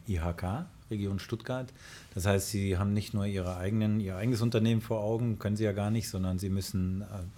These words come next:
als Präsident Gesamtmetall natürlich sowieso alle, ähm, äh, Unternehmen im Blick haben, metallverarbeitende Unternehmen, aber eben auch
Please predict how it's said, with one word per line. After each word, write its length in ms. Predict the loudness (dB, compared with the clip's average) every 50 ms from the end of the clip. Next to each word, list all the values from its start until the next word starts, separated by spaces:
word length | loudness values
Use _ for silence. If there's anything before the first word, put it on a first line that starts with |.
| -16 -18 -12
als 300 | -12 -10 -8 -8 -10 -10 -12 -16 -16 -16 -16 -14 -6
Präsident 400 | -6 -4 -2 -2 0 0 0 0
Gesamtmetall 540 | -2 -2 0 -2 -2 -2 -2 -2 0 0 0
natürlich 320 | -2 -2 -4 -6 -6 -4
sowieso 400 | -6 -6 -4 -4 -2 -2 -2 -2
alle, 260 | -4 -2 -2 -2 -2 -4 -8 -14 -18 -18 -18 -18 -18 -20 -20 -20 -12 -6
ähm, 400 | -4 -2 0 0 0 0 -2 -4
äh, 320 | -6 -8 -12 -12 -12 -10
Unternehmen 600 | -8 -8 -6 -4 -4 -2 -2 0 0 0 -2 -2 -2
im 200 | -4 -4 -2 0
Blick 280 | 0 -2 -2 -2 -4
haben, 360 | -4 -2 -2 -2 0 -2 -2 -2
metallverarbeitende 920 | -4 -4 -4 -4 -6 -4 -4 -6 -6 -6 -6 -6 -6 -6 -8 -10 -10 -8
Unternehmen, 540 | -8 -8 -6 -6 -4 -2 -2 0 0 -2 -2
aber 180 | -2 -2 -2 -2
eben 220 | 0 0 0 0
auch 300 | 2 4 2 2 2 0